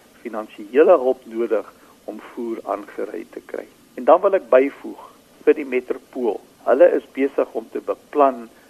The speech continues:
vir Day Zero. Landbou is in Day Zero. Help ons om uit Day Zero te kom terwyl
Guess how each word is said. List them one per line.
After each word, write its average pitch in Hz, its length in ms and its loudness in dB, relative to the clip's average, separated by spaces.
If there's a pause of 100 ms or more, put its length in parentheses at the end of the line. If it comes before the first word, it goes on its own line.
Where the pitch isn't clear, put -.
(160)
vir 120 160 -6
Day 110 280 -2 (100)
Zero. 101 380 -4 (500)
Landbou 131 680 2 (340)
is 190 100 4 (140)
in 131 180 -4
Day 107 240 -2 (120)
Zero. 98 380 -4 (200)
Help 123 340 2
ons 135 280 -2
om 110 220 -8 (120)
uit 196 240 -2
Day 113 280 -4
Zero 104 360 -4
te 110 160 -12
kom 104 280 -8
terwyl 101 380 -6